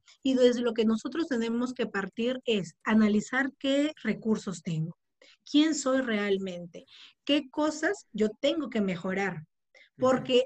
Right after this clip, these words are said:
Speaker 1: aquí, por ejemplo, a manera de pronto coloquial, podemos hablar del tema de la ley del espejo,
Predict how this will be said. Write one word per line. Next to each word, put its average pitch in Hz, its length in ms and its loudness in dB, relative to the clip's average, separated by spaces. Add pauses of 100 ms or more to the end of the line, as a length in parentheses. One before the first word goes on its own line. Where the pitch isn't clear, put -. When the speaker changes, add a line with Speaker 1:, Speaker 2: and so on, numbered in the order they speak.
Speaker 1:
aquí, 254 300 2
por 311 220 2
ejemplo, 269 560 0
a 233 80 0
manera 226 380 2
de 233 160 -2
pronto 220 380 -6
coloquial, 208 800 0
podemos 220 440 0
hablar 208 340 0
del 214 200 -4
tema 220 380 0
de 208 180 -2
la 196 120 -4
ley 196 180 2
del 202 140 2
espejo, 220 380 -2